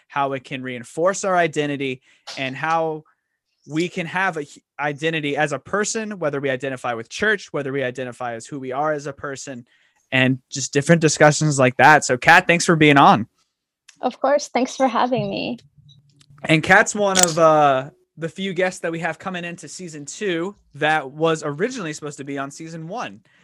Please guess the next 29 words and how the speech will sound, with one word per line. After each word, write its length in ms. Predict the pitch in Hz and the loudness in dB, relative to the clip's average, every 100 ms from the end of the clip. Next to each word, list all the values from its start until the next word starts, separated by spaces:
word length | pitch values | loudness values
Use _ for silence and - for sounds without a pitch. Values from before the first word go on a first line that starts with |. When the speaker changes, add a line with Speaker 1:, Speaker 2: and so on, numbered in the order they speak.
| _ _ | _ _
Speaker 1:
We 140 | 143 139 | -8 -4
had 340 | 151 151 151 139 | -2 0 -2 -4
a 340 | 135 131 127 | -4 -4 -4
preliminary 600 | 123 131 151 196 190 185 | -6 -8 -6 -2 -2 -2
meeting. 460 | 180 175 170 170 165 _ _ _ - | -6 -10 -10 -12 -16 _ _ _ -12
We 160 | 123 | -10
had 360 | 123 123 117 117 | -4 -2 -4 -6
discussions 680 | 120 - 175 175 180 170 156 | -14 -8 -6 -6 -10 -14 -16
of 140 | 151 | -16
recordings. 800 | 156 - 156 147 147 143 139 - _ _ _ | -18 -12 -8 -6 -6 -10 -12 -16 _ _ _
Uh, 220 | 135 123 | 6 8
but 160 | - 131 | 8 8
then, 180 | 151 143 | 8 6
of 100 | - | 0
course, 240 | 190 185 | 2 4
life 260 | 180 170 165 | 4 2 2
gets 200 | 165 170 | -4 -4
in 80 | 165 | -4
the 120 | 156 | -2
way. 280 | 185 147 107 | -2 -2 -4
You 120 | 127 | -2
know, 80 | 135 | 0
you 180 | 143 143 | 2 2
work 220 | 147 139 | 2 0
two 160 | - 143 | -2 4
doubles. 420 | 180 143 107 98 | 4 4 0 -4
A 140 | 131 | -6
bean 340 | 131 156 156 151 | 0 0 0 2
grows 380 | 143 143 135 | 4 4 0